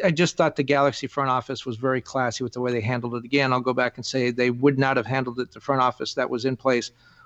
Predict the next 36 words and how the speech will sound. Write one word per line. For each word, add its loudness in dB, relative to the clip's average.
would 6
not 4
have 2
handled 2
it -4
that 0
way, -2
I 2
don't 2
think, -4
last 0
season. 0
And -2
for 4
Roman, 4
this 2
is 0
what 4
he 2
wrote 4
on 0
Instagram. -6
He -10
said, -2
"What 2
can 2
you 2
do 6
when 4
you 2
think -2
you've 2
already 4
given 0
it -4
all? 0